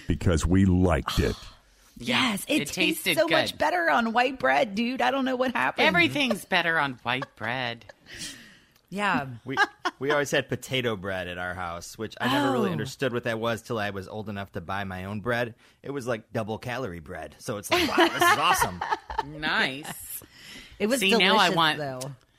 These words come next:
Speaker 2: see, now you're making me want that ciabatta bread this morning.
Speaker 3: Oh, yeah.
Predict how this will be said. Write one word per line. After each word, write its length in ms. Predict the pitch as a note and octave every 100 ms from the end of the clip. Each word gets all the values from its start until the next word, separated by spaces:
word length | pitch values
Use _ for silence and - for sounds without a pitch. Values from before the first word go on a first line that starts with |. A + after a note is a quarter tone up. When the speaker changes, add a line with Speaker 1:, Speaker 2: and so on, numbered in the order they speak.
| _ -
Speaker 2:
see, 200 | - A#3
now 140 | A#3
you're 180 | B3 G3+
making 240 | F#3+ F3
me 100 | D#3
want 220 | D3 C#3
that 160 | C#3 B2+
ciabatta 420 | - B2 B2 A#2
bread 300 | G2 G2 F2+
this 240 | - - G#2
morning. 400 | F2 E2 D#2+ - _ _ -
Speaker 3:
Oh, 160 | E3+ D#3+
yeah. 340 | D3+ C#3+ C3